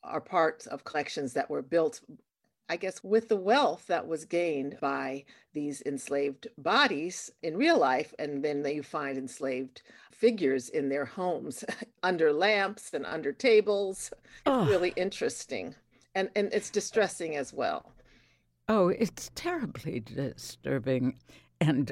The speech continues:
Speaker 2: I should note for listeners, your forthcoming book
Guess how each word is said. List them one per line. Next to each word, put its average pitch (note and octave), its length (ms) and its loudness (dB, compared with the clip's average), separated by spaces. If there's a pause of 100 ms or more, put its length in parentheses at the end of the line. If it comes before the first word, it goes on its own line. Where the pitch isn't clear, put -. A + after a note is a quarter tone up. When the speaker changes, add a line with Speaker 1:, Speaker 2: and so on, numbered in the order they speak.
(140)
Speaker 2:
I C3+ 300 0
should C#3+ 500 -2
note C3+ 380 2
for - 200 -4
listeners, C3+ 1000 0
your C#3 320 0
forthcoming B2+ 960 2
book - 680 0